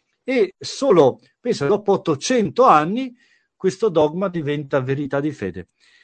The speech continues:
E, eh, il tempo che fosse maturo, eh, sai chi l'ha deciso? Io penso che potremmo, possiamo dire un po' senza,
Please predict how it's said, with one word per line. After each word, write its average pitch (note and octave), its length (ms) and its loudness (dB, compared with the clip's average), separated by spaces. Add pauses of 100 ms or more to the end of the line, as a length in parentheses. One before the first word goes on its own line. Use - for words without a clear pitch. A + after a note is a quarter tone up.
(340)
E, A#3+ 300 4
eh, E3 640 -10 (360)
il - 260 -8
tempo G#3+ 300 -4
che E3 120 -6
fosse - 300 -4
maturo, F3+ 600 -2 (120)
eh, D#3 140 -10
sai C4 180 -2
chi - 120 -8
l'ha B2+ 100 0
deciso? A#2 600 -6 (120)
Io C4 180 -6
penso F3+ 280 -4
che C3+ 40 -12
potremmo, F3 380 -6
possiamo G#3+ 380 -4
dire F#3 240 -2
un C#3+ 120 -2
po' E3 140 0
senza, C#3 720 -2